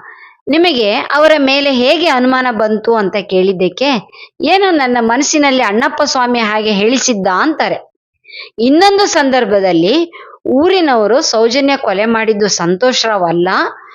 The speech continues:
ಉದಯ್ ಜೈನ್ ಮತ್ತು ಇನ್ನಿತರು ಅಂತ ಮಾತಾಡ್ತಾ ಇದ್ರು,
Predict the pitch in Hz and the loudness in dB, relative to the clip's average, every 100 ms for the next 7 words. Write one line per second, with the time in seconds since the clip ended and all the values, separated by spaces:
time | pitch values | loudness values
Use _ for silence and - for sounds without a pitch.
0 | - 190 208 277 330 277 330 339 269 240 | -10 -2 0 2 2 0 0 0 -2 -4
1 | - 285 311 - 262 294 339 330 247 247 | -4 0 0 0 0 2 0 0 0 2
2 | 254 - 202 202 175 226 339 233 220 220 | 0 0 0 -2 -2 -4 -4 -4 -4 -4
3 | 220 214 214 180 170 190 | -6 -2 -2 0 0 0